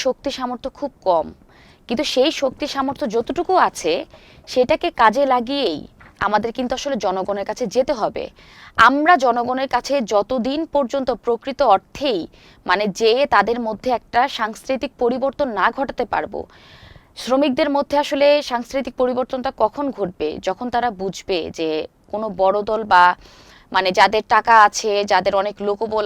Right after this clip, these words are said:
আছে, ব্যাপারটা শুধু তাদেরই না, নীতি আদর্শের দিক থেকে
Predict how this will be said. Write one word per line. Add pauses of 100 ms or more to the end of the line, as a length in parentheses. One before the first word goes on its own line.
(100)
আছে, (100)
ব্যাপারটা
শুধু (100)
তাদেরই
না, (600)
নীতি (200)
আদর্শের (120)
দিক (140)
থেকে